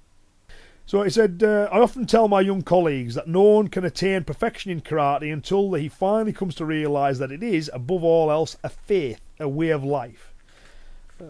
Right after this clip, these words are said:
way of life maybe, faith, I'm not keen on that. He says, uh, "When a man enters upon an undertaking, he prays fervently that he will achieve success in it. Further, he knows that he needs the help of others. Success is not to be attained alone.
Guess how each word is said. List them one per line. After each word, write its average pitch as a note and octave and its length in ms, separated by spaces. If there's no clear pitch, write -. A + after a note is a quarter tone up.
way E3+ 520
of D#3 100
life C#3+ 260
maybe, C3+ 300
faith, E3 400
I'm C#3 100
not C#3+ 160
keen C3 220
on A#2+ 140
that. B2 180
He - 60
says, D#3 240
uh, D#3+ 240
"When G#3 200
a A3+ 40
man A3 240
enters G#3 320
upon F#3 260
an F#3 80
undertaking, D#3 720
he B2 120
prays F#3+ 420
fervently G3 640
that D#3 160
he D#3+ 60
will D#3+ 140
achieve D3 340
success - 400
in C3+ 100
it. G#2+ 140
Further, G#3 400
he F3 160
knows D#3+ 400
that C#3+ 140
he E3 100
needs E3 360
the E3 100
help F3 240
of E3 100
others. E3 400
Success - 500
is D#3+ 100
not F3+ 240
to F3 80
be D#3+ 140
attained C#3+ 400
alone. D3 480